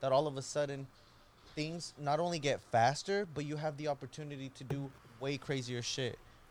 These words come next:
Like, you can make machines that are so artificially intelligent they could do surgery for you. Like, I, that already exists, but, like, these would be fucking pinpoint surgeons, like,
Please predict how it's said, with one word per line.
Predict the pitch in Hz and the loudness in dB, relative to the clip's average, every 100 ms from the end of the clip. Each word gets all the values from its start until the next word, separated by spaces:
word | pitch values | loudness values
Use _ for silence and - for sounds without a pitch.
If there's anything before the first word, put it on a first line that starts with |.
| - | -4
Like, | 127 127 123 - - - - - - - - - | 2 2 0 -10 -20 -20 -20 -20 -20 -20 -20 -6
you | 151 | -4
can | 143 151 | 0 0
make | 147 | 0
machines | 151 135 - 147 156 135 | 0 0 2 0 0 4
that | 147 131 - - - - | 6 6 4 -8 -14 -2
are | 131 127 | 0 0
so | - 147 143 147 139 | -2 0 0 0 2
artificially | 135 139 - 151 - 139 | 2 2 -2 -4 -4 -4
intelligent | 131 - 139 139 135 127 | -4 0 2 2 0 0
they | 139 | -2
could | 143 131 | -2 -2
do | 131 | -2
surgery | - 143 139 135 123 | 0 0 0 0 -2
for | - | -2
you. | 120 110 104 - - - - | -4 -2 -4 -8 -16 -18 2
Like, | 120 113 - - | 4 4 -2 2
I, | 131 | 2
that | 120 135 | 8 8
already | 143 151 147 143 | 8 6 6 4
exists, | 120 110 156 143 - - 139 | 2 4 4 2 -2 -4 -2
but, | 120 131 127 - - - - - - | 4 6 4 0 -12 -20 -20 -20 -10
like, | 151 135 117 | 2 2 2
these | 113 151 143 | -2 -2 0
would | 143 113 | -2 -2
be | 139 139 139 - - - - - | -4 -4 -8 -12 -20 -20 -20 -4
fucking | 147 151 143 | -4 -2 -4
pinpoint | - - 156 - 160 143 | -2 -2 -2 -6 -6 -6
surgeons, | - - 151 135 135 123 117 | -4 -2 -4 -4 -8 -8 -6
like, | 127 113 | -4 -6